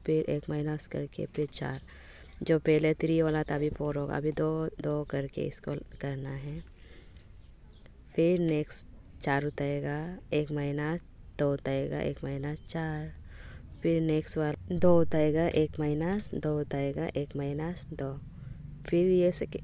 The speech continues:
next वाला चार उतारेगा, फिर दो, फिर चार, ऐसे करके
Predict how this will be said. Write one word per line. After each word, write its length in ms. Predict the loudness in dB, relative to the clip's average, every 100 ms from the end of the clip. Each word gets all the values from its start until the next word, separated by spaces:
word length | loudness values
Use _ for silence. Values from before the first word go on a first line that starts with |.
| -6
next 320 | -2 -2 0
वाला 380 | -2 0 0 -2
चार 360 | -2 0 2 0
उतारेगा, 680 | -2 -2 -2 -2 -2 -2
फिर 340 | -4 0 0 2
दो, 460 | 0 0 0 -2 -8 -14 -18 -12 -2
फिर 180 | -2
चार, 360 | -2 -2 -2 -2
ऐसे 320 | -4 -4 -4
करके 480 | -6 -8 -6 -6 -6